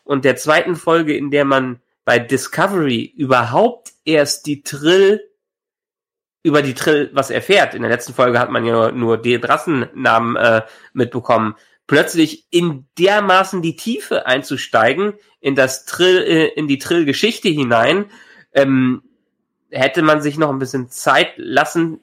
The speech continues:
für können, aber auch wenn ich jetzt viel Nitpicking, äh, dabei mache, du hast vollkommen recht gehabt, diese Folge hat, mindestens Folge vier hat sich wie eine richtige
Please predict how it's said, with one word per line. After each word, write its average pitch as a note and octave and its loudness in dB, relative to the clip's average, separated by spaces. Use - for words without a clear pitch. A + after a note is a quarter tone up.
für D#3+ -6
können, D#3+ -2
aber D#3 4
auch E3 0
wenn E3+ 2
ich D#3+ 0
jetzt - -2
viel E3+ -8
Nitpicking, E3+ -4
äh, B2+ 0
dabei A#2+ 2
mache, C#3 0
du D3 0
hast D3 -2
vollkommen E3+ 0
recht F3 -2
gehabt, D#3 -2
diese E3 0
Folge E3 0
hat, E3+ -2
mindestens F#3 -2
Folge E3 2
vier F3+ -2
hat F3 -2
sich F3 -6
wie E3+ -6
eine D3+ 0
richtige G3 -2